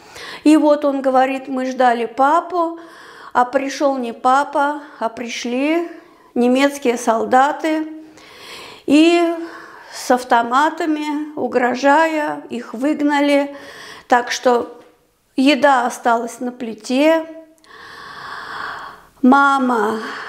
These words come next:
была так, как была в фартуке, так и осталась в этом фартуке. Ничего с собой, только детей за руки, без вещей, без ничего, убегали,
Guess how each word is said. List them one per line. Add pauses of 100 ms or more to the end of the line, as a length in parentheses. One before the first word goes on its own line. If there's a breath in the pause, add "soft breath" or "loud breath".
(140 loud breath)
была (160)
так,
как
была
в
фартуке,
так
и
осталась
в
этом
фартуке. (720 loud breath)
Ничего
с
собой,
только
детей
за
руки,
без
вещей,
без
ничего, (520 loud breath)
убегали,